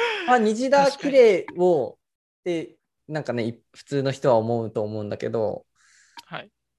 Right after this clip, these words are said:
Speaker 1: これ出る確率って何パーなんだぜって、こう、心の中で
Speaker 2: 確かに。はい。
Speaker 1: 思えるっていうのは。
Speaker 2: 心の中で言ってもいいし、まあ、ちょっとかっこつけたい時にはね、
Speaker 1: あ、
Speaker 2: いいと思いますけどね。
Speaker 1: でも、まあ、まあ、まあ。
Speaker 2: はい。
Speaker 1: 言っていいぐらいだと。じゃあ、お-、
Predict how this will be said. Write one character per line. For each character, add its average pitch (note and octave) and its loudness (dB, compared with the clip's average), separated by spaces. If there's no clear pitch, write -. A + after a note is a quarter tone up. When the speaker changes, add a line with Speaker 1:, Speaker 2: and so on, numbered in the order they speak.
Speaker 1:
こ - -12
れ C3 -4
出 C3+ -4
る B2 -4
確 - -14
率 - -14
っ - -20
て - -14
何 G#2 -8
パ A2+ -6
ー - -4
な G2+ -6
ん F#2+ -10
だ G2 -8
ぜ A2+ -4
っ C3+ -4
て、 D3 -6
こ D3+ -2
う、 C3+ -4
心 C#3+ 0
の C#3 0
中 B2+ -6
で F2+ -8
Speaker 2:
確 B2+ -6
か A#2 -18
に。 A#2 -20
は - -16
い。 - -20
Speaker 1:
思 G#2 -6
え G#2 -2
る C#3 -2
っ E3+ 0
て D3+ -4
い - -10
う - -12
の A#2 -4
は。 G#2 -4
Speaker 2:
心 G#3+ -2
の A3+ 0
中 A3+ -2
で C3+ -6
言 C#3 -4
っ - -10
て - -8
も C#3+ -12
い C#3 -10
い - -16
し、 G3+ -8
ま E3+ -2
あ、 E3+ -2
ち - -8
ょ - -4
っ - -6
と - -8
か D3+ -6
っ - -20
こ D#3+ -6
つ - -20
け E3+ -4
た C#3 -2
い B2 -4
時 A#2+ -18
に A2 -16
は A2 -20
ね、 A2+ -16
Speaker 1:
あ、 G3 4
Speaker 2:
い G3 6
い G3+ 2
と A3 6
思 D#3 2
い A#2 -6
ま A#2 -12
す - -
け G3+ 2
ど F3 4
ね。 D3+ -2
Speaker 1:
で - -
も、 - -2
ま C3+ 2
あ、 A#2+ 2
ま G#2+ -6
あ、 F#2 -10
ま - -20
あ。 - -14
Speaker 2:
は B2+ -8
い。 - -20
Speaker 1:
言 D#3 -2
っ - -14
て E3 0
い D#3 2
い - -2
ぐ C#3 2
ら A2 4
い G2+ 0
だ F2+ -8
と。 - -20
じ A#2+ -8
ゃ A#2 -4
あ、 A2 -8
お-、 A#2 -14